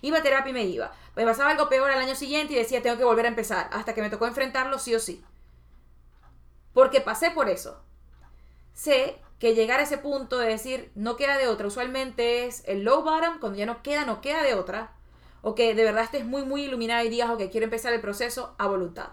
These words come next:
Yo no lo empecé iluminada ni a voluntad, lo empecé sí o sí.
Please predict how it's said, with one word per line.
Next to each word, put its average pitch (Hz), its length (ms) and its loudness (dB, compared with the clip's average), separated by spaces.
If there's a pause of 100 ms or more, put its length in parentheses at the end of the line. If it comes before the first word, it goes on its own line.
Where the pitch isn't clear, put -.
(460)
Yo 240 160 2
no 302 60 0
lo 302 60 2
empecé 247 380 -2
iluminada 240 480 -2
ni 269 60 -2
a 240 60 2
voluntad, 190 440 -2
lo 196 80 -4
empecé 202 340 -4
sí 262 200 0
o 247 60 4
sí. - 280 -6